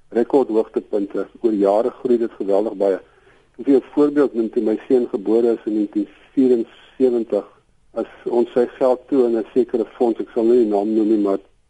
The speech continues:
as ons daardie tyd tien duisend rand weggesit het en nooit weer aangevat het nie, niks verder bygedra het nie, dan is daai geld vandag honderdvierentwintig miljoen rand werd.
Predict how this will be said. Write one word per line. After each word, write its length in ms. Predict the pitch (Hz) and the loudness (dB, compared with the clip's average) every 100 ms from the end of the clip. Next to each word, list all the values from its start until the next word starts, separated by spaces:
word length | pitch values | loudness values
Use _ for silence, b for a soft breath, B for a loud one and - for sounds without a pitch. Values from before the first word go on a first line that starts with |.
| _ _ _ _ - | _ _ _ _ -8
as 140 | 113 | -2
ons 120 | 151 123 | 0 2
daardie 340 | 110 143 151 | 2 0 -2
tyd 280 | 143 131 - | -2 -2 0
tien 200 | 165 156 | 0 2
duisend 340 | 123 117 127 | 2 0 -4
rand 220 | 110 117 98 | -2 -2 0
weggesit 560 | 107 - 107 - 98 | -2 -2 -6 -6 -6
het 140 | - - _ _ _ _ _ _ | -8 -12 _ _ _ _ _ _
en 320 | 123 113 117 | -2 0 2
nooit 240 | 120 143 147 | 4 2 2
weer 160 | 135 127 | 0 2
aangevat 520 | 120 120 - 120 - | 0 -4 -2 -2 -2
het 160 | 117 | -4
nie, 100 | 127 | -4
niks 280 | 113 110 - - | 0 0 -2 0
verder 320 | 120 113 113 | 0 0 -2
bygedra 540 | 101 98 113 98 92 | -2 -2 -2 -4 -4
het 120 | 90 - | -6 -12
nie, 80 | _ _ _ _ _ _ _ - 107 | _ _ _ _ _ _ _ -6 -2
dan 100 | 107 | 0
is 60 | |
daai 200 | 107 113 | 0 -2
geld 300 | - 143 131 | 0 -2 -2
vandag 280 | - 110 113 | -4 -2 -2
honderdvierentwintig 880 | 107 107 113 - 120 113 - 117 113 | -2 -4 -4 -2 -2 0 -2 0 0
miljoen 460 | 98 104 110 107 104 | 0 0 2 2 0
rand 220 | 98 90 | -2 -4
werd. 240 | 95 87 | -6 -6